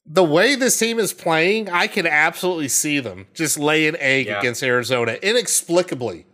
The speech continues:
Speaker 1: lay an egg.
Speaker 2: Oh my God.
Speaker 1: And just,
Speaker 2: If
Speaker 1: just
Speaker 2: they
Speaker 1: completely.
Speaker 2: do that, I mean,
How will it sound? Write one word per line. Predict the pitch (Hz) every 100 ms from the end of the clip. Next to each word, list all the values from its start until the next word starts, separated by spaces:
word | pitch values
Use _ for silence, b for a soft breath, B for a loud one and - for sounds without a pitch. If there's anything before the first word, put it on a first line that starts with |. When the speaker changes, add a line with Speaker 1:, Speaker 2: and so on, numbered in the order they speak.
| _
Speaker 1:
lay | 151 156 151
an | 139
egg. | 131 117 92
Speaker 2:
Oh | -
my | - _ _ _ _
God. | 98 90 87 82 _ _ _ _ _ _ _ _
Speaker 1:
And | 175 170
just, | 185 165
Speaker 2:
If | 135
Speaker 1:
just | 247
Speaker 2:
they | 202
Speaker 1:
completely. | 185 196
Speaker 2:
do | 143
that, |
I | 135 135
mean, | 139 131 104 92